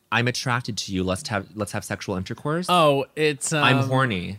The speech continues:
Speaker 2: "I'm so horny. Let's go have sexual
Speaker 1: Sexual
Speaker 2: intercourse."
Speaker 1: intercourse.
Speaker 2: So that actually was a note from Quibi because I said, "I'm so horny. Let's go fuck." And they said, "Hey, we have to take out the word fuck." And I was
Speaker 1: Yes.
Speaker 2: like, "Okay, well, I don't wanna say, 'I'm so horny. Let's go have sex.'"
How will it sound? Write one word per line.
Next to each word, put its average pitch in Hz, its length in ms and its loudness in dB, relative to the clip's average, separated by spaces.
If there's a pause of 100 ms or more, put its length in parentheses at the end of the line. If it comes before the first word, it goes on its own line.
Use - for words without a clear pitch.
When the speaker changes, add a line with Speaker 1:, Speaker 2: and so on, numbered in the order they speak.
Speaker 2:
"I'm 160 300 0
so 165 340 2
horny. 139 360 0
Let's 123 200 0
go 139 120 2
have 127 180 0
sexual 127 240 0
Speaker 1:
Sexual 135 160 0
Speaker 2:
intercourse." 120 540 0
Speaker 1:
intercourse. - 260 -8 (300)
Speaker 2:
So 170 160 2
that 185 180 6
actually 208 280 2
was 147 200 2
a 143 60 0
note 127 360 0
from 127 240 -4
Quibi 127 540 0 (360)
because 151 240 2 (120)
I 165 240 6
said, 143 480 2 (260)
"I'm 165 160 2
so 165 280 4
horny. 151 360 2
Let's 143 220 2
go 131 180 0
fuck." 131 680 2 (360)
And 143 100 2
they 143 120 4
said, 143 180 2
"Hey, 143 320 4
we 135 160 2
have 131 240 0
to - 80 -20
take 135 220 -2
out 123 140 0
the 127 60 0
word 120 240 0
fuck." 127 400 0
And 135 140 0
I 131 60 2
was 131 140 0
Speaker 1:
Yes. - 40 -2
Speaker 2:
like, 131 300 0
"Okay, 139 200 2
well, 131 140 2
I 131 100 4
don't 143 200 0
wanna 135 160 0
say, 123 400 2
'I'm 123 180 0
so 127 160 0
horny. 123 300 -2
Let's 120 240 -2
go 135 120 2
have 120 240 0
sex.'" 120 600 2